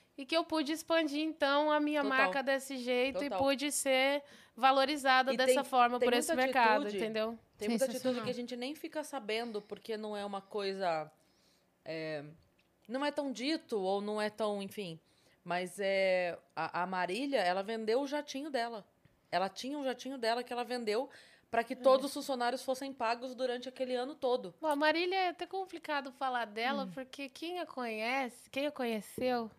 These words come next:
Speaker 1: é tão difícil falar no passado dela. Quem conheceu a Marília entende o tamanho, sabe, da
Speaker 2: Da
Speaker 1: nossa
Speaker 2: pessoa, né?
Speaker 1: perda.
Speaker 3: Uhum.
Speaker 1: Porque,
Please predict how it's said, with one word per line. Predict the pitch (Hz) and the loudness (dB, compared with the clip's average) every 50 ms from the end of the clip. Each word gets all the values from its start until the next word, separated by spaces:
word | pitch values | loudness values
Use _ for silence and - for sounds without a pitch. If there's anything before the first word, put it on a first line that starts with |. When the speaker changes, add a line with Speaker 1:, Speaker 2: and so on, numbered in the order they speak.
| _ - | _ -16
Speaker 1:
é | 247 254 | -12 -12
tão | 254 - - - | -12 -10 -10 -12
difícil | - - - 302 - - | -12 -10 -12 -12 -12 -10
falar | - 233 220 226 254 | -8 -4 -4 -2 -4
no | 262 247 | -4 -6
passado | 226 233 214 202 - - 226 220 220 214 220 | -6 -8 -8 -8 -8 -8 -6 -6 -4 -6 -6
dela. | 202 214 226 240 254 254 240 - _ _ _ _ _ _ _ _ _ _ _ _ _ _ _ _ _ _ _ _ - 254 - _ - | -6 -4 -2 -2 -2 -2 -6 -10 _ _ _ _ _ _ _ _ _ _ _ _ _ _ _ _ _ _ _ _ -20 -20 -20 _ -6
Quem | - 440 466 | -2 -2 0
conheceu | 466 480 453 381 330 285 - - - 294 277 262 240 | 0 2 2 2 2 0 -2 -4 -4 -2 -2 0 -2
a | 226 | -2
Marília | 226 220 214 208 208 208 262 285 254 226 202 196 190 196 190 - _ _ _ _ _ _ _ _ _ _ _ _ _ _ _ _ _ _ _ _ _ _ _ _ _ _ _ _ _ _ _ _ _ _ _ _ _ _ _ _ _ _ _ | -4 -4 -4 -4 -4 -2 -2 -4 -4 -4 -6 -6 -6 -8 -8 -12 _ _ _ _ _ _ _ _ _ _ _ _ _ _ _ _ _ _ _ _ _ _ _ _ _ _ _ _ _ _ _ _ _ _ _ _ _ _ _ _ _ _ _
entende | - 285 302 - - 339 339 320 330 | -8 -8 -6 -4 -4 -4 -4 -4 -6
o | 311 | -6
tamanho, | 320 - 302 285 254 240 233 240 254 269 269 262 254 233 220 214 | -2 0 2 2 2 0 -2 -2 0 0 0 0 -2 -4 -6 -8
sabe, | - - 269 254 247 226 226 | -4 -2 0 0 0 -2 -4
da | 214 226 | -8 -6
Speaker 2:
Da | 226 226 226 | -6 -4 -2
Speaker 1:
nossa | 226 196 - | -2 -2 0
Speaker 2:
pessoa, | 240 240 240 - 240 - 269 269 247 | 0 -2 0 2 2 4 4 4 2
né? | |
Speaker 1:
perda. | - 185 196 202 202 196 - - | 0 0 -2 -2 -2 -4 -6 -10
Speaker 3:
Uhum. | 220 202 185 180 196 208 208 202 - _ | -10 -10 -10 -10 -10 -10 -12 -12 -12 _
Speaker 1:
Porque, | - 294 285 - - 320 302 302 285 254 233 | -10 -10 -10 -8 -6 -2 0 0 0 0 -4